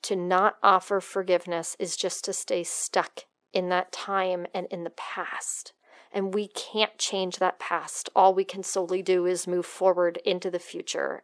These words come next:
and in this present moment and commit to showing up and doing the work on ourselves so that we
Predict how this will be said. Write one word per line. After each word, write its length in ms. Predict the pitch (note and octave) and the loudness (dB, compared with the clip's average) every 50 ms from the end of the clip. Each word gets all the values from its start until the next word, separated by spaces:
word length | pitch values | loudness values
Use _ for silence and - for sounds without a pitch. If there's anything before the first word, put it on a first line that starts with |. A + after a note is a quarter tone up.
| _ | _
and 180 | - F#3 F#3 F#3+ - | -2 -2 -2 -2 0
in 220 | A3 A3 G3+ G3 F3+ | 2 2 4 4 2
this 180 | F3 E3+ - | 0 -2 -4
present 380 | - - F#3+ F3 - F3 F3 - | -6 -2 -2 0 0 -2 -4 -4
moment 340 | F3+ E3 E3 D#3+ - - - _ _ _ _ - - - - - - - _ | -4 -4 -4 -4 -8 -10 -10 _ _ _ _ -20 -20 -20 -20 -20 -20 -8 _
and 180 | - F#3+ F3+ F#3 | -2 -2 -2 -2
commit 720 | - - - F#3+ F3+ F3 F3+ F3+ - - - - - - _ _ _ _ - _ _ _ | -4 -4 -2 -2 0 2 2 2 2 0 -4 -12 -16 -16 _ _ _ _ -20 _ _ _
to 120 | - G3 | -4 -4
showing 540 | F#3 - - - - G3+ G3 G#3 G#3+ G#3 F#3+ | -2 -2 -2 2 2 2 4 4 2 0 -2
up 240 | E3+ D#3+ D#3 - - - | -4 -6 -6 -10 -8 -6
and 180 | - F3+ F3+ E3 | -4 -4 -4 -2
doing 380 | - F#3 F#3 F#3+ G3 G3 G3+ | 0 2 2 4 4 2 2
the 100 | G3+ G3 | 2 2
work 480 | F#3 E3+ F3 F3 E3 D#3+ E3 - - - - | 4 4 4 4 4 2 0 -4 -10 0 4
on 160 | G3+ F#3 F#3+ | 4 4 6
ourselves 840 | F3+ E3 D#3 - - - - F#3 F3 F#3 G#3+ A#3 B3+ B3+ - - - - - - - - | 4 2 0 -2 -6 -2 0 2 4 6 6 6 4 4 2 -8 -14 -14 -18 -20 -20 -14
so 140 | _ - - | _ -4 2
that 160 | F#3+ F#3+ - | 2 2 2
we 420 | - F#3+ F3 G#3 G#3+ G#3+ A3 A3 | 0 0 0 2 2 2 0 -2